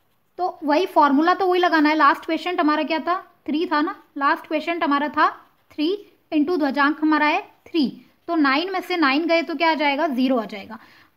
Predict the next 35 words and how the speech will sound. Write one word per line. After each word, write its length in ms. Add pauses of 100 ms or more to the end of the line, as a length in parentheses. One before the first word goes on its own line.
अब 280 (180)
ये 140
फॉर्मूला 480
तो 120
वही 200
है 120
न्यू 180
डिविडेंड 440
का, 360
लेकिन 380
जब 180
थर्ड 300
कॉलम 240
में 120
हम 240
ये 120
फॉर्मूले 380
को 100
अप्लाई 320
कर 140
रहे 140
हैं 340 (180)
तो 80
वो 120
रिमाइंडर 440
आता 220
है, 160
न्यू 140
डिविडेंड 420
नहीं 160
आता। 260 (400)
ये 160
ज़ीरो 380
जो 120
है 300